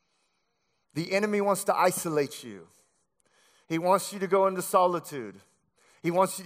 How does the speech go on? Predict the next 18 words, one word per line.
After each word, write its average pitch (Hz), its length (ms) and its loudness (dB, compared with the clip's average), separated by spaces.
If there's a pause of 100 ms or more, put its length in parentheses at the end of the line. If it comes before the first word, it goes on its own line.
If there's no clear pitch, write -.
he 170 120 0
wants 190 320 0
you 202 120 -6
to 185 140 2
live 175 280 2
by 180 200 6
yourself, 185 840 2
unprotected 175 1080 0 (280)
from 165 200 -2
a 151 40 4
community 190 720 -4
of 151 220 0
believers 160 760 0 (220)
that 180 200 4
can 160 200 -6
testify 185 920 2 (640)
their 180 260 6
story 190 720 4